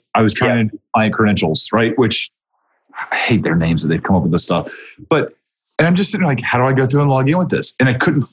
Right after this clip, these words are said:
Speaker 1: So I go to find it and it goes, "Oh, if you create this special configuration object and you import this namespace into your project, then you can just say,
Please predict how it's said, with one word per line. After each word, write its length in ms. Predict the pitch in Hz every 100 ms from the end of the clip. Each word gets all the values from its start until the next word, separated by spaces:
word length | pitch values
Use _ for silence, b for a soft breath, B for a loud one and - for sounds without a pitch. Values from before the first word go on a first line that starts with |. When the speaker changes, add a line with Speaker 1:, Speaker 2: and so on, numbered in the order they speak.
| -
Speaker 1:
So 140 | -
I 20 |
go 160 | 101 123
to 80 | 151
find 240 | 143 127
it 40 | 131
and 80 |
it 20 | 120
goes, 180 | 107 101
"Oh, 180 | 147 123
if 140 | 107
you 100 | 123
create 340 | 120 139 160 175
this 140 | 135
special 320 | - 127 131
configuration 800 | 123 120 120 123 104 120 156 110
object 360 | 87 - - -
and 80 |
you 120 | 104 110
import 480 | 156 190 - 104 98
this 200 | 120 120
namespace 640 | 120 156 - 90 90 - _ _ _ -
into 280 | 160 135
your 100 | 117
project, 540 | 104 135 127 127 92 87
then 100 | 107
you 100 | 113
can 140 | 117
just 200 | 104 196
say, 440 | 160 135 92 90